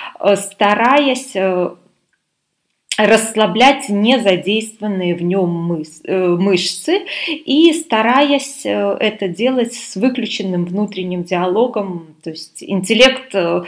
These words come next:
в идеальном варианте должен включаться как компьютерная программа.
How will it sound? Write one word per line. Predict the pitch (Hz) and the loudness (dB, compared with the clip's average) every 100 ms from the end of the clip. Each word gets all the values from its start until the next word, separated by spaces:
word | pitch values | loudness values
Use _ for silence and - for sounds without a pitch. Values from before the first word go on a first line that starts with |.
| - - | -8 -4
в | 170 | 0
идеальном | 214 220 196 190 180 180 - 165 | 4 6 6 4 2 0 0 0
варианте | - 240 233 - 233 | 4 6 4 2 -4
должен | 180 240 269 247 220 202 | 0 2 2 -2 -4 -4
включаться | - 202 190 262 262 | -6 -4 0 0 -2
как | 202 170 - | -8 -12 -6
компьютерная | 180 180 240 240 220 202 196 | -6 -4 -2 -2 -2 -4 -6
программа. | 190 185 170 165 202 196 | -4 -6 -6 -8 -10 -14